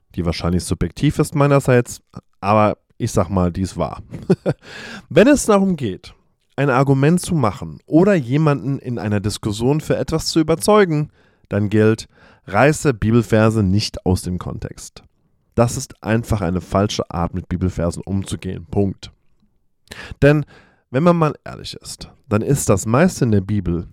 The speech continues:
in Form einer Geschichte oder Erzählung geschrieben. Und daher gehören Bibelverse auch in den Kontext der Geschichte, damit wir sie richtig verstehen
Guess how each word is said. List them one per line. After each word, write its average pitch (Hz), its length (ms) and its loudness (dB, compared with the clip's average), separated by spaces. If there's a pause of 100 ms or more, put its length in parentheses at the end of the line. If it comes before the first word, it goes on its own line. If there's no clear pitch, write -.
(140)
in 107 140 -4
Form 98 360 2
einer 90 260 -4
Geschichte 107 680 -2
oder 87 220 2
Erzählung 95 500 0
geschrieben. - 560 -12 (680)
Und 104 160 -2
daher 131 300 4
gehören 107 360 2
Bibelverse 104 720 0 (360)
auch 98 220 2
in 107 200 -12
den 110 120 -8
Kontext - 560 -6
der 85 120 -6
Geschichte, - 600 -6 (320)
damit 101 300 -2
wir 101 80 -6
sie 98 140 -4
richtig 90 420 -6
verstehen 98 640 -4